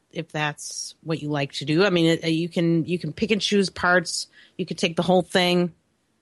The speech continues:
Uh, you can just pick one or two things. And that one is updated regularly. So that would be my recommendation, but, uh, you can, you know,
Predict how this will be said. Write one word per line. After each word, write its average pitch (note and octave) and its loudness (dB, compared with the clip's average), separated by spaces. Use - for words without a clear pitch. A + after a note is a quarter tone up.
Uh, E3 2
you D#3+ -2
can E3 -8
just D#3+ -8
pick - -8
one D#3+ 2
or D#3 2
two D#3+ -6
things. E3 -2
And G#3 2
that G#3+ 2
one G#3 2
is G3 0
updated D#3+ -8
regularly. - -18
So C#3 -6
that C4+ 4
would C#4 2
be F#3 0
my D3 2
recommendation, D4 4
but, F3+ 0
uh, F3 2
you F3+ -4
can, D#3 -4
you E3+ -2
know, C#3 -4